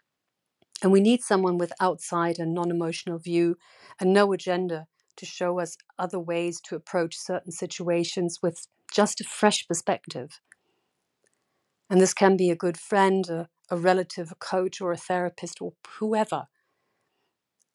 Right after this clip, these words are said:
And let's face it, we all need help once in a while to show us that we really do have choices and to help us make the right ones, or at least better ones. Someone to help us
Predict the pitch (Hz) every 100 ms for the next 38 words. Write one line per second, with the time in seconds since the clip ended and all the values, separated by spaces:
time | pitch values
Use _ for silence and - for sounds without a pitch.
0 | _ 208 190 185 180 196 180 - 180 185
1 | - 165 - 185 - 214 208 196 180 175
2 | - 156 156 160 160 160 - 160 151 160
3 | 160 160 - - 180 175 170 - - _
4 | _ _ _ _ _ _ _ - 165 202
5 | 180 202 190 170 190 147 160 - - 156
6 | - 147 156 - _ _ _ _ _ _
7 | _ 190 170 170 170 165 - 175 165 165
8 | - _ _ - - 196 - 185 - 185
9 | 170 165 - 165 175 170 - 165 165 156
10 | 165 160 - 180 - - _ _ _ 185
11 | - 151 156 151 - - - _ _ _
12 | _ - - 226 233 220 196 202 190 190
13 | -